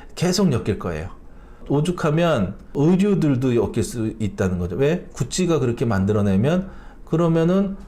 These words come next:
다른 저기에서도 들어갈 수밖에 없잖아요.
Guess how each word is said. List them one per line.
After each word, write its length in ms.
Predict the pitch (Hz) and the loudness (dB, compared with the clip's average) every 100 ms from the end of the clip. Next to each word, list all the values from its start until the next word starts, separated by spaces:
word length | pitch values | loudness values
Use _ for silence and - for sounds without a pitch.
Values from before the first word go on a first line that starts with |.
| - | -10
다른 640 | - 143 165 147 120 117 - - | -2 0 2 2 0 -4 -8 -4
저기에서도 760 | 120 120 123 120 131 139 127 | 0 2 2 0 0 2 0
들어갈 280 | - 170 175 | 0 0 0
수밖에 340 | 160 - 127 - | -2 -4 -4 -4
없잖아요. 420 | - 87 80 | -4 -4 -4